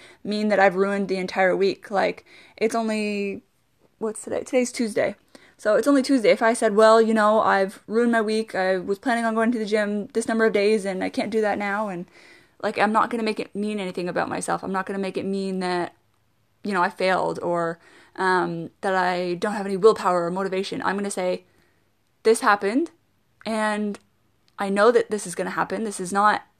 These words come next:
you know, an uncommon thing, and it doesn't mean anything negative about myself." And then tomorrow, I'm gonna wake up and do what I normally do. I'm gonna set my alarm for five in the morning. I'm still gonna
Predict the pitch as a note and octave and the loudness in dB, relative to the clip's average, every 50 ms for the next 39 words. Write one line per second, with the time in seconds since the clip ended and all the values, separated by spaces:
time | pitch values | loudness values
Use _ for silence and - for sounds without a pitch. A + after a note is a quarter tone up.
0 | _ _ _ _ _ - - G3+ F#3 F3+ F3+ F3+ - - F#3 F#3 F3+ - F#3+ F#3 | _ _ _ _ _ -12 -8 -4 -2 0 0 0 0 0 -2 -2 -2 -2 -2 -2
1 | F3+ F3 E3+ F3 G3 F#3+ F3+ D#3+ E3 F#3+ G#3 _ _ - - - _ _ _ _ | -2 -4 -6 -4 -4 -4 -4 -4 -6 -8 -10 _ _ -20 -20 -20 _ _ _ _
2 | _ - G#3 G#3 G3+ G3 G3 F#3+ F#3+ F#3+ F#3+ F#3+ F#3+ F3+ - - - - G3+ G#3 | _ -10 -6 -4 -2 0 0 -2 -2 -2 -4 -4 -6 -6 -10 -12 -10 -8 -4 -4
3 | G#3 G3 G#3 - G3+ G#3+ G#3+ G#3 G3+ G3+ G3+ G3+ G3+ F#3+ F#3 F3+ F3 F3 F#3 F#3+ | -4 -4 -4 -4 -4 -4 -4 -4 -4 -4 -6 -6 -6 -6 -6 -4 -4 -4 -4 -4
4 | F3+ F#3 F3 F3+ - - F#3+ G3 - F#3+ F#3+ G#3 - - F#3+ F#3+ F#3+ G3 - G#3 | -6 -4 -4 -4 -4 -4 -6 -6 -2 -4 -4 -4 -4 -8 -6 -6 -6 -6 -6 -4
5 | F#3+ G#3 G#3+ G3 G3 G#3 - - A3 A3 G3+ G3+ G#3+ G#3 G3+ G3 G#3 - F#3 G#3+ | -4 -2 0 0 0 0 0 -2 -2 -4 -4 -6 -6 -4 -2 -4 -2 -2 -4 -4
6 | - - - G3 G3 G#3+ G#3 G#3 G#3 G3+ - _ _ - - G#3 A3 A#3 A3 A3 | -4 -6 -10 -8 -8 -8 -8 -8 -8 -10 -14 _ _ -6 -4 0 2 2 2 4
7 | A#3 C4+ D4 C#4+ A3 F3+ E3+ E3 - - - - - - - - _ - G3+ G3+ | 4 4 4 4 2 2 -2 -2 -4 -4 -8 -20 -20 -20 -20 -20 _ -6 -6 -4
8 | G3+ G3 F#3+ F#3+ F#3+ F#3+ F#3+ - - - - - A3 A3+ A#3 A3+ G3+ G3+ A3 - | -2 -2 -2 -2 -2 -2 -2 -4 -2 -2 -2 2 2 2 2 4 2 2 2 0
9 | A3+ - - F#3 F#3 G3 G#3+ A3 A3 G#3 F#3+ G3 G3+ G#3+ A#3+ B3 A#3+ B3 _ _ | -6 -4 0 0 2 2 0 -2 -4 -4 -4 -4 -4 -4 -4 -6 -6 -6 _ _
10 | _ _ _ - G3 F#3+ F#3 - G3 G3+ G3+ G#3+ G#3 G#3 G#3 G3+ G3+ G3 G3 - | _ _ _ -12 -10 -10 -6 -4 -4 -2 -2 -2 -2 -2 -2 -2 -2 -4 -4 -6